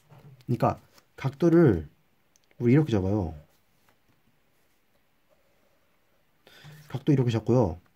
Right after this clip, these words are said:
우리 각도 R을 이렇게 잡아요. 그러니까 이것도 하나의 방법이거든요. 근데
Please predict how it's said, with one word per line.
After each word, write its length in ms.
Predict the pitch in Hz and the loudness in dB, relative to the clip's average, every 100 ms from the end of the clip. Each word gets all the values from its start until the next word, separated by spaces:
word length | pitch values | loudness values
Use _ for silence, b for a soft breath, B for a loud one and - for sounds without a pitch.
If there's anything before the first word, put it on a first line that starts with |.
| _ _ _ _ _ _ _ _ _ _ _ _ _ | _ _ _ _ _ _ _ _ _ _ _ _ _
우리 200 | 113 110 - | -4 -4 -4
각도 340 | 120 - 175 | -8 -4 0
R을 140 | 120 | 4
이렇게 440 | 110 113 - 98 - | 4 2 -2 -4 -4
잡아요. 260 | 104 92 85 | -8 -8 -6
그러니까 340 | 104 104 85 b b b - | -6 -6 -8 b b b -2
이것도 320 | 135 185 151 | -2 0 2
하나의 200 | 160 156 | 4 4
방법이거든요. 480 | 110 123 110 101 123 | 2 2 4 2 0
근데 300 | 117 95 | -2 -2